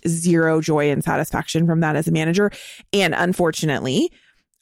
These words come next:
I spent a lot of time doing that in veterinary medicine. Some of it, to your point earlier, like, the sick, the, some of it was the circumstances of the hospital and growth and change and, like,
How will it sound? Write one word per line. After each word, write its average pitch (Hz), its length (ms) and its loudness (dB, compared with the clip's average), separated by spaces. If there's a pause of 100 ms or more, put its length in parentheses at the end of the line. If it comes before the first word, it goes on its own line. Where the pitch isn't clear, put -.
I 185 120 2
spent - 320 -2
a 156 40 -2
lot 151 300 0
of 156 100 -4
time 165 360 -2 (240)
doing 180 300 2
that 160 280 -2
in 170 460 0
veterinary 170 380 0
medicine. 175 460 2 (120)
Some 202 240 2
of 214 140 2
it, 214 260 2 (520)
to 226 140 2
your 185 220 4
point 202 300 2
earlier, 170 560 2
like, 160 400 -2 (320)
the 180 180 2
sick, - 420 -2
the, 196 140 0
some - 380 -4
of 294 120 2
it 277 80 4
was 208 180 4
the 190 100 2
circumstances 165 720 -2
of 160 120 -2
the 156 80 -2
hospital 160 460 0
and 165 120 2
growth 151 300 0
and 151 120 0
change 147 380 -2
and, 156 120 0
like, 147 280 -2